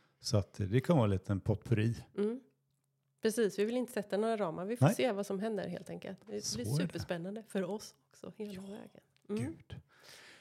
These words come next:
Speaker 1: Ja, men vet du vad? Vi sneglar bägge två på en klocka. Vi har sagt ungefär trettio minuter
Speaker 2: Ja.
Speaker 1: på varje avsnitt. Vi kan väl outa att de gästavsnitten kommer lite längre.
Speaker 2: Ja.
Speaker 1: För att,
Speaker 2: Jag tror vi
Speaker 1: eh,
Speaker 2: känns
Speaker 1: där kan man djupa lite mer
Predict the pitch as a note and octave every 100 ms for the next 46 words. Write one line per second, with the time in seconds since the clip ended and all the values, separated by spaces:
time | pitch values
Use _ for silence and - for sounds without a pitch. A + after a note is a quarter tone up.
0 | - C3 D3+ D3+ D3 D3+ C3+ D3+ C#3 A#2
1 | C3 A#2+ A#2 A2+ G#2+ A2 G#2 G#2 F#2+ A2
2 | - - G#2 G#2+ - - G#2+ - - G2+
3 | G#2+ - G#2 - _ G#2+ G2+ G2+ F#2+ D3+
4 | G2+ G2+ G2+ G2 F#2+ F2+ G#2 - G#2+ A2+
5 | A#2+ - C#3 A#2 F#2+ - G2+ - G#2 G2+
6 | A#2 A2 G#2+ - G#2+ G#2 E3 E3 D3 D3
7 | B2 - F2 G1+ A1 - F#3 E3 F3+ _
8 | _ _ - - G2+ - G2+ F#2+ F#2 F#2
9 | F#2 F2+ G#2 A#2+ A2 G2 F#2+ G2+ F#2+ F#2+
10 | - A2 G#2 - A2